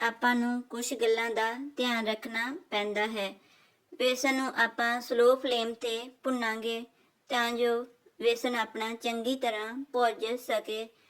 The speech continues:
ਕਿਉਂਕਿ ਆਪਾਂ ਜੇਕਰ ਵੇਸਣ ਨੂੰ ਹਾਈ ਫਲੇਮ 'ਤੇ ਭੁੰਨਾਂਗੇ ਤਾਂ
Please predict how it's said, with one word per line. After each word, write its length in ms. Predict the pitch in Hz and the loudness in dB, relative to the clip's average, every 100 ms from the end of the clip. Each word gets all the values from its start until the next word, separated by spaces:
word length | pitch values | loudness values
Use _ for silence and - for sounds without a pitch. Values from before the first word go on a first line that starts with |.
| _ - - _ _ _ | _ -20 -20 _ _ _
ਕਿਉਂਕਿ 520 | 262 262 269 294 294 - | 0 2 2 0 0 -2
ਆਪਾਂ 600 | 226 - 233 233 262 302 - - | -2 2 2 2 -2 -10 -12 -10
ਜੇਕਰ 540 | 226 233 233 247 240 262 - _ _ _ - | -2 -2 0 0 0 -2 -10 _ _ _ 6
ਵੇਸਣ 320 | 247 247 277 | 8 8 4
ਨੂੰ 360 | 262 247 247 262 - _ - | 2 0 -4 -6 -12 _ -2
ਹਾਈ 200 | 233 262 | 2 2
ਫਲੇਮ 340 | 302 285 254 240 | 2 0 0 2
'ਤੇ 220 | 247 240 | 2 2
ਭੁੰਨਾਂਗੇ 560 | 254 247 220 220 233 | 0 -2 -2 -2 -2
ਤਾਂ 380 | 226 240 220 226 | -2 -4 -4 -6